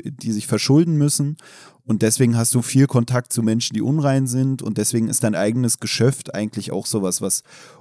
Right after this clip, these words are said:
unrein ist und was auch, ja, ist ja heutzutage, finde ich, auch noch oft so, dass so Banker und so jetzt nicht das größte Ansehen in der Gesellschaft haben. Vielleicht was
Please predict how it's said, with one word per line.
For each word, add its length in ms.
unrein 500
ist 320
und 180
was 220
auch, 440
ja, 400
ist 180
ja 60
heutzutage, 520
finde 220
ich, 100
auch 180
noch 180
oft 260
so, 200
dass 180
so 180
Banker 460
und 160
so 160
jetzt 280
nicht 280
das 140
größte 540
Ansehen 460
in 140
der 100
Gesellschaft 640
haben. 360
Vielleicht 500
was 380